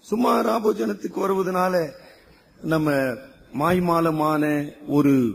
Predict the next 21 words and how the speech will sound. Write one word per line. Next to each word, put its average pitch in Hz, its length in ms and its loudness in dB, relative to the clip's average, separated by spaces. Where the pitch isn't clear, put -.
பக்தியையோ 135 880 0
அல்லது 123 680 -4
ஆசீர்வாதத்தையோ 127 1200 -2
நம்ம 120 180 -6
எதிர்பார்க்க 123 560 -4
முடியாது. 107 380 -4
சரிங்களா? 190 380 2
ஆக, 139 460 4
ஏ, 147 80 2
ரோமர் 147 600 2
பதினேழுல 165 380 2
என்ன 170 340 2
வாசித்தோம்? 175 400 -4
அது 139 200 -4
நீதியும் 190 460 0
சமாதானமும் 196 800 2
பசுத்த 220 480 2
ஆவினால் 190 460 6
உண்டாகும் 202 560 6
சந்தோஷம். 294 680 4
அடடட. 156 340 -12